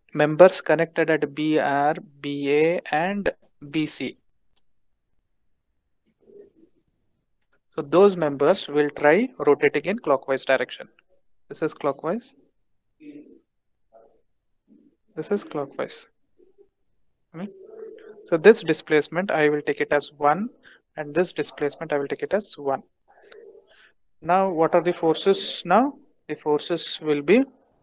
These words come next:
this side it will be four E I by L in clockwise direction,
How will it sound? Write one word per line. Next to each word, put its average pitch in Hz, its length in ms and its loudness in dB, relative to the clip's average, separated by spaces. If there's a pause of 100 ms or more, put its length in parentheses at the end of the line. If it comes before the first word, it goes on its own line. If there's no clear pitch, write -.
(1000)
this 165 220 4
side 165 320 4
it 143 140 0
will 147 160 -2
be 180 220 0 (520)
four 165 580 4
E 147 220 2
I 139 200 6
by 139 260 4
L 165 320 2
in 143 180 -8
clockwise 139 520 0
direction, 143 540 -2